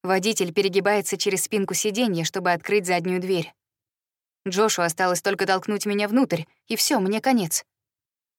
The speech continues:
Внезапно раздается звон разбитого стекла, и черный Берлин срывается с места, оставляя после себя только запах горелых шин.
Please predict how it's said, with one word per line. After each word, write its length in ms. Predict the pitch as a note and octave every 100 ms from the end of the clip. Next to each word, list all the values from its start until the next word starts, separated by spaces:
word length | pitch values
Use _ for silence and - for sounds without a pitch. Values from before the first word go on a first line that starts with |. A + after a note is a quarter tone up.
| _ _ _ -
Внезапно 560 | G#3 G3+ G3 A3+ G3 F3+
раздается 520 | F3+ G3 G3+ G3 G3
звон 280 | F#3 G#3 G3
разбитого 460 | F#3 G3 G3 F3+
стекла, 460 | E3+ G3+ A#3 G#3+ D#3 _ _ -
и 100 | A#3+
черный 320 | B3+ G#3+ G3
Берлин 360 | G3 G3 A#3 G3
срывается 540 | G3 F#3+ F#3+ F#3 F#3
с 80 | -
места, 420 | A#3 G#3 - D#3 - _
оставляя 500 | G3+ - F#3+ G#3 F#3
после 260 | F3 F3
себя 280 | E3+ F#3 G3+
только 300 | - F3 F3
запах 320 | F3 G3+ F3
горелых 420 | F3+ F3+ E3 E3 -
шин. 300 | - D#3